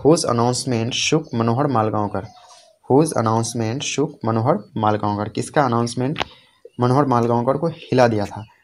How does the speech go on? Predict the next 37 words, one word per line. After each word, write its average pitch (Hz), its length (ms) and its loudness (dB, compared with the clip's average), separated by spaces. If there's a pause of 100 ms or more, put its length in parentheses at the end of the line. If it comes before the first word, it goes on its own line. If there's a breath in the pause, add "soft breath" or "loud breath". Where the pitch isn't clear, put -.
(140 soft breath)
तो 120 80 -6
हो 117 80 0
जाएगा 123 220 0
option 123 240 -4
number 117 140 -2
A 131 60 -2
यानी 120 220 -2
कि 117 80 -6
mother 107 320 -4
का। 101 200 -10 (720 soft breath)
आगे, 143 200 4
who 151 240 2 (140)
took 165 80 2 (160)
a 123 80 6 (140)
pinch 147 240 0
of 127 160 0
snuff, 113 360 -6
किसने 143 300 -2
एक 135 280 0
चुटकी 127 280 -6
खैनी 120 360 -2
लिया, 104 260 -2 (540 soft breath)
किसने 135 260 0
लिया 139 200 2
था? 160 160 -2
तो - 300 -10
option 120 200 -4
number 131 160 -2
सी - 380 -6
हो 139 140 0
जाएगा 123 220 0
यानी 131 260 -4
कि 143 140 -4
नानू 113 280 0
काका 107 240 0
लिए 101 180 -4
थे। 113 120 -8